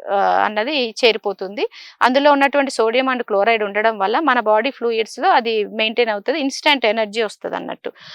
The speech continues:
So అన్నిట్లో కూడా కొబ్బరి బొండాల్లో అన్నిట్లో కూడా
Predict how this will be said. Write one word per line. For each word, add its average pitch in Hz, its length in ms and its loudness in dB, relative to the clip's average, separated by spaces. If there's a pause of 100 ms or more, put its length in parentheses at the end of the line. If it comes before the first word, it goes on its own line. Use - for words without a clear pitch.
(140)
So - 100 0
అన్నిట్లో 311 500 2
కూడా 311 180 0
కొబ్బరి 269 340 2
బొండాల్లో 262 500 4
అన్నిట్లో 247 500 0
కూడా 240 280 2